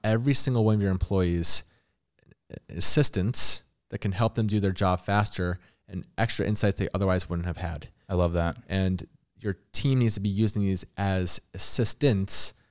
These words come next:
Speaker 1: not replacing their job, <laughs> right?
Speaker 2: Totally. Yeah, that
Speaker 1: So
Speaker 2: makes sense. Mm-hmm. I might have to steal that. I'm just, I love that. That's really good.
Speaker 1: Uh, the third one,
Speaker 2: Third piece.
Speaker 1: F,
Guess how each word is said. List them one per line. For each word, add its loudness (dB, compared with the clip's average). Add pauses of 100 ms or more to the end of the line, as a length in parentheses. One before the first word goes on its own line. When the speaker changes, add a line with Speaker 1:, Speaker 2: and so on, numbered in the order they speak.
(180)
Speaker 1:
not -2 (220)
replacing -2 (120)
their 2
job, -2
<laughs> -20
right? 4 (240)
Speaker 2:
Totally. 2
Yeah, 2
that 4
Speaker 1:
So 4
Speaker 2:
makes 2
sense. -4 (120)
Mm-hmm. -6 (260)
I 0
might 4
have 2
to -2
steal 2
that. -4
I'm -6
just, -6
I -4
love -2
that. -8
That's -8
really -6
good. -10 (360)
Speaker 1:
Uh, 0 (300)
the -20
third 4
one, 4
Speaker 2:
Third 2
piece. 2
Speaker 1:
F, -2